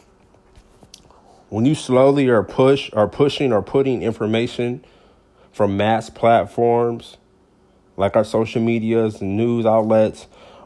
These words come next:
onto populations, the mass population, that are not normal topics of discussion in the public media, such as the moon, other life,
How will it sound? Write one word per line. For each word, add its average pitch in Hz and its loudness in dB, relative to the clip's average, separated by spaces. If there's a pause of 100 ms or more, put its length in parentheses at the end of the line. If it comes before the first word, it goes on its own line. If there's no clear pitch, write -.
onto 120 0 (300)
populations, 120 0
the 101 -4
mass 117 0
population, 120 0 (720)
that 113 2
are 107 2
not 107 2
normal 120 2
topics 120 -2
of 110 0
discussion 123 -2 (560)
in 131 4
the 139 2
public 139 2
media, 156 0 (800)
such 127 0
as 101 2 (240)
the 98 -8
moon, 135 2 (680)
other 104 2
life, 123 0